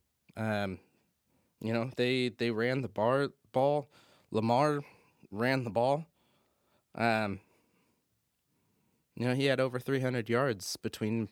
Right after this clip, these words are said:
his passes and, uh, you know, and rushes. And, you know, that's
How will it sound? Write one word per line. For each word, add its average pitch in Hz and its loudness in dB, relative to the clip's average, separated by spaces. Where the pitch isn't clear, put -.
his 117 -4
passes 117 -4
and, 110 -4
uh, 107 -2
you 110 -4
know, 101 -2
and 107 -2
rushes. 101 -2
And, 98 -4
you 113 0
know, 110 2
that's 117 0